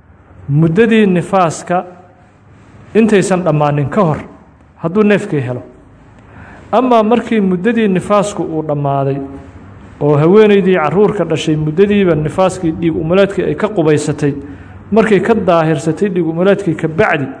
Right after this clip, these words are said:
ayuu neefkii helay. Ewel qarash maba haynba. Qarash maba haynba. Muddadaas ka hor qarash ma hayn. Qarashkii wuxuu helay haweenaydii markii nifaasku u dhammaaday ka bacdi ayuu qarashkii helay. Ma loo sunnayn markaas? Maya.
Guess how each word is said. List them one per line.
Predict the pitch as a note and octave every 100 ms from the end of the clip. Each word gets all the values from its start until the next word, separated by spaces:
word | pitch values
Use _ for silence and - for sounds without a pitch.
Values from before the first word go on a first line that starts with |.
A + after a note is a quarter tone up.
| - - - _ _ -
ayuu | E3+
neefkii | F3+ F#3 - C#3+
helay. | B2+ B2+ - - - - - - - -
Ewel | G3+
qarash | F3+ F#3+ -
maba | D#3+ D#3
haynba. | D3 C3 - - - - - - - - - - - - -
Qarash | F#3+ F3 -
maba | A3+ A#3
haynba. | E3 D3+ B2+ - - - _ _ - - -
Muddadaas | D3 E3 F#3+ D3+
ka | G3+
hor | F#3 F3+
qarash | F3+ D#3+
ma | G3
hayn. | A3 A#3 A3+ - - -
Qarashkii | - G#3+ G#3 G3
wuxuu | G#3 G#3 G3
helay | G3 A#3 B3+ - - - -
haweenaydii | F3 G#3+ G3+ F#3+
markii | F#3 F#3 F3+
nifaasku | E3+ G3 F#3+ G3
u | G#3+
dhammaaday | G3+ F#3+ F#3+ F3+
ka | F3+
bacdi | F#3+ A3+ B3 C4+ - - -
ayuu | F3+
qarashkii | F3 E3+ - D3+
helay. | B2+ A#2+ - - _
Ma | D#3
loo | G3+
sunnayn | G#3 F#3+ F#3
markaas? | G3 D#3 C3+
Maya. | D3 D#3